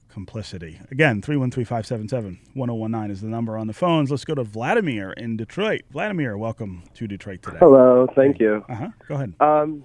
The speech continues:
Speaker 2: so what I necessarily want to comment, so, uh, giving a little bit of context to my background, I'm a Ukrainian national who works both in Detroit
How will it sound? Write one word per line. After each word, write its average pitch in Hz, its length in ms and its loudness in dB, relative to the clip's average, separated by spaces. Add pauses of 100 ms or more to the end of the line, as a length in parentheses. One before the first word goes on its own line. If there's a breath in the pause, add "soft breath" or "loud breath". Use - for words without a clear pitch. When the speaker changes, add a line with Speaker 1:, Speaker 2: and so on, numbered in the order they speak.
Speaker 2:
so 185 400 0
what 190 200 -2
I 269 80 2
necessarily 277 500 -6
want 233 220 -10
to - 80 -20
comment, 160 360 2
so, 143 300 0 (180)
uh, 143 200 0
giving 180 340 -2
a 143 80 -2
little 143 220 2
bit 139 100 -2
of 127 140 -4
context 123 500 -4
to 127 60 -6
my 123 160 0
background, 117 580 0 (320 soft breath)
I'm 170 140 2
a - 20 4
Ukrainian 196 400 -2
national 147 460 -2
who 127 100 -10
works 135 460 -2
both 139 200 -2
in 131 120 -8
Detroit 143 580 0